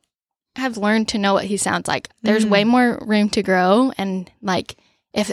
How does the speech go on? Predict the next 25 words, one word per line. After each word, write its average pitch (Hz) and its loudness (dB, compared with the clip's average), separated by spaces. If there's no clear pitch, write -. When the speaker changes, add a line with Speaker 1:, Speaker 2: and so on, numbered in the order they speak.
Speaker 1:
I'm 190 -4
ever 185 0
questioning 214 0
something 208 0
that 196 2
I'm 190 0
hearing, 202 -2
I'm 185 -10
testing - -8
it 185 -8
with - -4
community 226 2
and 208 -2
against 185 -8
the 202 -2
word. 190 0
Speaker 2:
Yeah. 196 -4
Speaker 1:
The 214 -2
Spirit 208 0
is 185 -2
not 185 -2
gonna 185 0
tell 190 -2
you 190 2
to 190 0